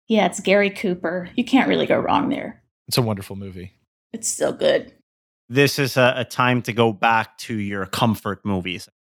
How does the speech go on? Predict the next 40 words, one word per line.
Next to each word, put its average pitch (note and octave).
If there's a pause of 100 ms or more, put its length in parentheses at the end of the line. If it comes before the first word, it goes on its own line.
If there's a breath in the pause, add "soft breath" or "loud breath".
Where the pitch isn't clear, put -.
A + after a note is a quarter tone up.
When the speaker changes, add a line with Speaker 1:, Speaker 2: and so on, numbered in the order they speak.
(100)
Speaker 3:
A A#2
lot A#2+
of A#2
us, A2+
if G#2+
not B2
all C#3
of A#2
us, G#2+
have A2
those A2
sort A2+
of G2+
movies G#2+
that G2+ (280)
we A#2
always A2+
keep A#2
on A2
going G#2
back G2
to G2
in G2+
times G2+
of F#2+
stress. G#2 (500 soft breath)
I C3+
mentioned C#3
this D3+
earlier, D3 (280)
Rocky B2
one A#2 (100)
through, A#2
I G#2+
guess A#2
we A2+
can A2
call A2
them G2+
eight B2